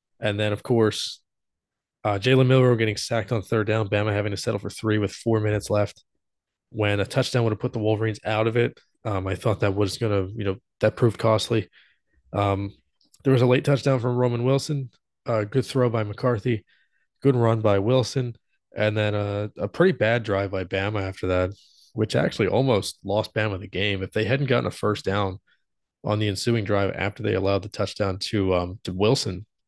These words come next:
then there's a good chance Michigan goes down the field and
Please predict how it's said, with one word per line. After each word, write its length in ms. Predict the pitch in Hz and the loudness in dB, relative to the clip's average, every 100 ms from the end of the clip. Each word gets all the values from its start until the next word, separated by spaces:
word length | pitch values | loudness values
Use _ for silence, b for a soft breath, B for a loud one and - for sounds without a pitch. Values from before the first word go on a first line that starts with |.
| _ b b b b b _ | _ b b b b b _
then 240 | 117 110 101 | 0 0 2
there's 180 | 107 98 | 0 0
a 40 | |
good 180 | 147 - | -2 0
chance 260 | 147 123 - _ | 0 0 -4 _
Michigan 480 | 120 131 139 110 98 | -2 -2 -2 -4 0
goes 160 | 98 | 0
down 180 | 95 101 | 0 -2
the 60 | 90 | -2
field 300 | - 101 87 | -2 -2 -2
and 140 | - | -10